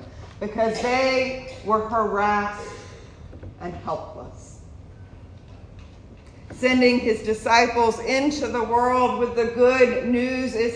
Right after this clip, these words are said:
how Jesus responds to the people who are hurting and vulnerable. The crowds have heard Jesus teach. They have watched him heal. They are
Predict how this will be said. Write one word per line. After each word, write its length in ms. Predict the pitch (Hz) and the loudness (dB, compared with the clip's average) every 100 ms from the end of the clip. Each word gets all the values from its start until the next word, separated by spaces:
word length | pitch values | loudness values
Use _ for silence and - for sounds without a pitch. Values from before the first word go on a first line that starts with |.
| - 254 | -4 2
how 480 | 247 254 262 240 - | 4 4 4 0 -2
Jesus 540 | 240 247 247 233 233 | -6 -6 -2 -4 -4
responds 1120 | 214 220 - - 233 233 233 208 180 170 - - - - - - - | -4 -4 -4 4 8 8 6 2 -2 -8 -12 -16 -18 -18 -20 -20 -10
to 120 | 226 | -4
the 140 | 220 233 | -4 -4
people 640 | - 262 247 254 247 247 | -6 -8 -2 2 2 2
who 240 | 247 233 | -4 -4
are 460 | - 214 214 214 214 | -2 -2 -2 -4 -6
hurting 680 | 226 240 240 233 220 220 - - - - - - - | -2 0 0 0 -2 -6 -10 -16 -20 -20 -20 -20 -16
and 260 | 196 202 185 | -8 -6 -6
vulnerable. 640 | 165 147 143 131 - 104 - - - - - - - - - - - - - - - - - - | -8 -8 -10 -10 -12 -14 -18 -18 -20 -20 -20 -20 -20 -20 -20 -20 -20 -20 -20 -20 -20 -20 -18 -8
The 100 | 190 | -8
crowds 640 | - 233 233 233 233 - | -2 2 6 6 4 0
have 220 | 214 214 | -4 -6
heard 680 | - - 240 240 247 214 196 | -8 -6 -2 2 2 2 -4
Jesus 520 | 196 170 165 - - | -6 -4 -8 -8 -8
teach. 320 | 175 165 - - - - | -8 -8 -10 -16 -12 -2
They 140 | 240 | 2
have 260 | 226 220 220 | 2 2 0
watched 560 | 226 240 262 - - - | 4 6 4 0 -6 -6
him 180 | 220 | -6
heal. 480 | 214 196 170 139 120 - - - | -4 -4 -4 -6 -10 -16 -10 -2
They 160 | 233 | 0
are 220 | 233 233 | 2 0